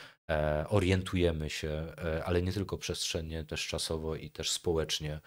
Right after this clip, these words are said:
E, i to generalnie tutaj jakbym, no, zresztą robię takie nawet rzeczy troszeczkę,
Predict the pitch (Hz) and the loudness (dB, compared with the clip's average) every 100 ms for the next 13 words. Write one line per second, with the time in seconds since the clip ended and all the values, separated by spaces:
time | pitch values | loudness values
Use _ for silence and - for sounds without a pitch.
0 | - - _ _ 82 78 78 76 78 80 | -18 -20 _ _ -8 -2 0 -2 -4 -8
1 | - 80 73 _ 78 71 73 73 76 76 | -6 -6 -6 _ -6 -4 -4 -6 -6 -6
2 | 73 76 - - - 127 123 101 92 87 | -6 -10 -14 -20 2 4 6 6 6 4
3 | 90 90 90 87 - 98 98 92 - 82 | 4 2 2 -4 -8 -12 -8 -8 -8 -8
4 | 82 76 71 - - 69 - - 73 - | -6 -8 -10 -12 -10 -2 0 0 -2 -2
5 | - 64 120 - 71 | -4 0 0 0 -4